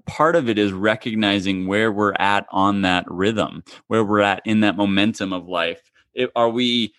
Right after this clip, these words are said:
coming, uh, down from the mountaintop? Are we in the valley low and trying to climb our way out? Or are we just beginning our journey and s-, beginning our climb with all the anticipation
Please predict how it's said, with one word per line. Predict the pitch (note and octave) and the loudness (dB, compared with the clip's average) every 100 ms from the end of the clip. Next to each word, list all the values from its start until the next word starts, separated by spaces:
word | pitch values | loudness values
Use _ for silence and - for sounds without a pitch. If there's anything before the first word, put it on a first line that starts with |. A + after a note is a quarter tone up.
| _ | _
coming, | - C3 C3 B2 A#2+ A2+ - | -4 0 2 2 2 0 -2
uh, | G#2+ G2+ | 0 0
down | G2+ A#2 A2+ B2 B2+ B2 | 0 0 2 4 2 0
from | G#2+ A#2 | -2 0
the | A2 | 2
mountaintop? | G#2+ G#2+ A2 A#2 G#2+ C3+ C#3+ - - - _ - | 2 0 -2 -4 -4 -4 -4 -6 -10 -20 _ -2
Are | A#2 | 0
we | A#2+ B2 B2+ | 2 2 2
in | C3+ | 2
the | B2 | 0
valley | G2+ G#2+ A#2 A#2+ | 2 2 4 4
low | A2 A2+ B2 | 4 4 4
and | A2 | 2
trying | G2+ A#2 A2+ | -2 -4 -4
to | G#2 | -6
climb | - A2 A2+ | -6 -4 -2
our | A2 G#2+ | -2 0
way | G#2 G#2 | 2 2
out? | A#2+ G#2+ - - - | 4 2 -2 -20 -6
Or | B2+ C3 | 0 4
are | C#3 | 4
we | C#3 | 2
just | B2 C#3+ - | 0 -6 -4
beginning | A#2+ G#2 C3 F3+ | -4 0 0 2
our | C#3+ A2 | 0 2
journey | G#2 G#2 A2 | 2 2 2
and | G2+ | 0
s-, | - | -4
beginning | A#2+ G#2+ A#2+ B2 | -4 0 2 0
our | A#2 | 0
climb | G#2 A#2 A2 A2+ | -2 0 0 0
with | G#2+ | -2
all | - A#2 | -2 0
the | B2 C3+ | 2 0
anticipation | A#2+ A#2 - A#2 A#2 - G#2+ F#2+ F2+ | 0 -6 -8 -2 -2 -2 -2 -2 -6